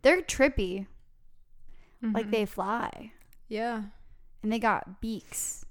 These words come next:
Speaker 2: And talons.
Speaker 1: And beady eyes.
Speaker 2: Very beady eyes. I don't, they're not to be trusted.
Speaker 1: Mm-mm, they're shifty.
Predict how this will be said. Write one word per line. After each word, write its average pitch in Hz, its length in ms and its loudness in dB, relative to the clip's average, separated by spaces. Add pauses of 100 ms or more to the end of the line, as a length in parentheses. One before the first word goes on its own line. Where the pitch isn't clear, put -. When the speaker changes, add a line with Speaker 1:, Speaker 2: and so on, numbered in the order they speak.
(160)
Speaker 2:
And 208 260 -2
talons. 185 880 -4
Speaker 1:
And 196 200 -2 (100)
beady 226 320 2
eyes. - 720 -4 (260)
Speaker 2:
Very 220 420 2
beady 196 360 -4
eyes. 190 340 -4
I 196 180 -2
don't, - 240 -6
they're 220 140 4
not 214 300 2
to - 80 -6
be 208 120 0
trusted. 190 720 -6 (120)
Speaker 1:
Mm-mm, 208 360 0
they're 190 100 -6
shifty. 196 640 -8